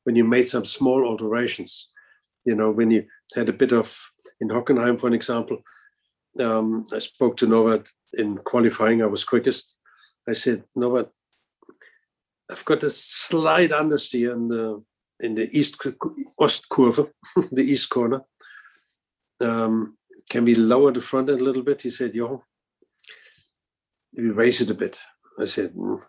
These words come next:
raise it?" He said, "Try it." So they did that, minimal. I mean, and it was better. And it was a simple thing, these aerodynamics, the way they worked.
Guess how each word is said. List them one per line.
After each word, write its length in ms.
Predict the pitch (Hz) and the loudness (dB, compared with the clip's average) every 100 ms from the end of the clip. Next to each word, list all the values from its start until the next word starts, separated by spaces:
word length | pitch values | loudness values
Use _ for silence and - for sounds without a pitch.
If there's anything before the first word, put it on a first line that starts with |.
| _ _ _ _ | _ _ _ _
raise 320 | - 104 - | -2 0 0
it?" 180 | 139 - _ _ _ | -2 -4 _ _ _
He 80 | - - - | -18 -12 -10
said, 160 | - _ | -12 _
"Try 200 | - 113 110 | -4 -2 0
it." 200 | 95 - _ - - _ | -2 -8 _ -20 -20 _
So 140 | - 110 | -6 -2
they 140 | 107 | 0
did 200 | 123 123 | 2 2
that, 280 | 123 135 - _ _ _ _ - _ - | 2 -2 -6 _ _ _ _ -20 _ -12
minimal. 500 | 117 131 160 113 - _ _ _ _ - | 0 4 4 2 -4 _ _ _ _ -10
I 80 | |
mean, 280 | 101 95 - _ - _ - - _ _ _ _ _ _ - | -6 -6 -8 _ -20 _ -20 -20 _ _ _ _ _ _ -6
and 120 | - | -2
it 80 | 110 | 0
was 220 | 110 135 | 0 -2
better. 380 | - 95 - - - _ _ _ _ _ _ - | -2 -4 -4 -12 -16 _ _ _ _ _ _ -6
And 160 | 113 | -2
it 80 | 117 | 2
was 240 | 143 - | 2 0
a 40 | 123 | -4
simple 300 | - 165 143 | -2 -4 -4
thing, 320 | - 127 110 | -4 -4 -2
these 200 | 143 - | -4 -2
aerodynamics, 920 | - 127 123 117 113 127 131 113 - | -2 0 0 0 -2 -2 -2 -4 -2
the 100 | 127 | -2
way 160 | 107 110 | 0 0
they 80 | 104 | 0
worked. 480 | 101 120 110 _ | -2 -4 -4 _